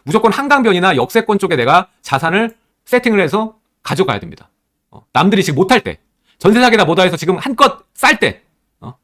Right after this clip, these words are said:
그때 좋은 부동산이 아까 말했잖아요. 지금 뭐 마포나 이런 데도 일억대로 살 수 있다니까요. 지금 이미 노후도가 칠팔십 프로인데도 그래. 그리고 지금 추진해서 이미 구청에 들어가 있어, 서류가. 그런데도 일억대 초반밖에 안 해. 마포인데, 인천도 아니고.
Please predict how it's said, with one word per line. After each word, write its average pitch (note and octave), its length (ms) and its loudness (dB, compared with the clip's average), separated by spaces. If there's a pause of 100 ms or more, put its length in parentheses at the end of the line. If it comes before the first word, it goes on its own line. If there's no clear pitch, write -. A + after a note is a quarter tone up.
(180)
그때 C4 340 2
좋은 C4 300 2
부동산이 G#3+ 680 0 (160)
아까 D4 180 2
말했잖아요. F#3 420 2
지금 D#3 220 -6
뭐 B2 120 -4
마포나 A#3+ 380 -4
이런 E3 160 -2
데도 F#3 140 -4
일억대로 C4+ 340 -4
살 F#3 100 -2
수 - 80 -8
있다니까요. G#2 400 -8
지금 E2+ 220 -14 (320)
이미 C4 340 0
노후도가 A3 460 0
칠팔십 C#4+ 420 -4
프로인데도 G#3 360 2
그래. A2 360 -6 (160)
그리고 A3 240 0
지금 G#3 240 -4
추진해서 C4 400 -2
이미 G#3+ 340 0 (100)
구청에 A3 420 0
들어가 A#3 240 4
있어, G2+ 260 -4
서류가. G2 520 -8 (460)
그런데도 B3+ 460 2
일억대 G3 260 -6
초반밖에 F3 380 -10
안 F2+ 80 -10
해. F2 40 -10
마포인데, A#2 680 -4 (320)
인천도 F3+ 340 -2
아니고. - 360 -12